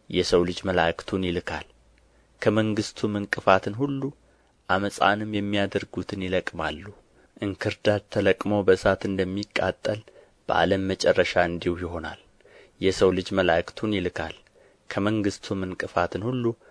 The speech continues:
ዓመፃንም የሚያደርጉትን ይለቅማሉ፣ ወደ እቶነ እሳትም ይጥሏቸዋል። በዚያ ልቅሶና ጥርስ ማፋጨት ይሆናል። በዚያን ጊዜ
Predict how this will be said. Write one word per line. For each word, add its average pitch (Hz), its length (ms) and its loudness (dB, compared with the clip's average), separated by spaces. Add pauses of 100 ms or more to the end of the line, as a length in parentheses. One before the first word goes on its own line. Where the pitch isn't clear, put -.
(260)
ዓመፃንም 104 680 -2
የሚያደርጉትን 101 840 -2
ይለቅማሉ፣ 82 560 -2 (600)
ወደ 85 200 2 (120)
እቶነ 95 320 -2
እሳትም 87 440 -2 (100)
ይጥሏቸዋል። 85 840 -4 (800)
በዚያ 95 480 6
ልቅሶና 87 600 -2 (300)
ጥርስ - 280 -4 (100)
ማፋጨት - 720 -8
ይሆናል። 80 400 -4 (1160)
በዚያን 98 480 2
ጊዜ 95 160 -4